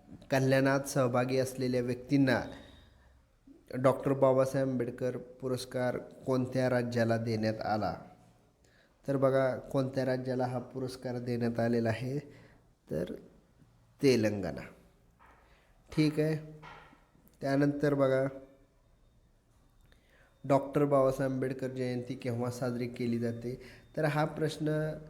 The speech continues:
सर्वांना माहीत असणार आहे या प्रश्नाचं उत्तर. तर बघा, या प्रश्नाचं उत्तर आहे चौदा एप्रिलला डॉक्टर बाबासाहेब आंबेडकरांची जयंती साजरी केली जाते. त्यानंतर बघा,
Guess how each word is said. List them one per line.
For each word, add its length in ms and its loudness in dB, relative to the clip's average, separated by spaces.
सर्वांना 400 4
माहीत 260 0
असणार 260 -4
आहे 120 0
या 100 2
प्रश्नाचं 480 -6
उत्तर. 300 -6
तर 140 -2
बघा, 280 2
या 160 0
प्रश्नाचं 460 -8
उत्तर 220 -8
आहे 560 -6
चौदा 300 4
एप्रिलला 680 2
डॉक्टर 360 -6
बाबासाहेब 500 -2
आंबेडकरांची 1080 -4
जयंती 360 -2
साजरी 360 -2
केली 320 -4
जाते. 520 -2
त्यानंतर 380 4
बघा, 360 2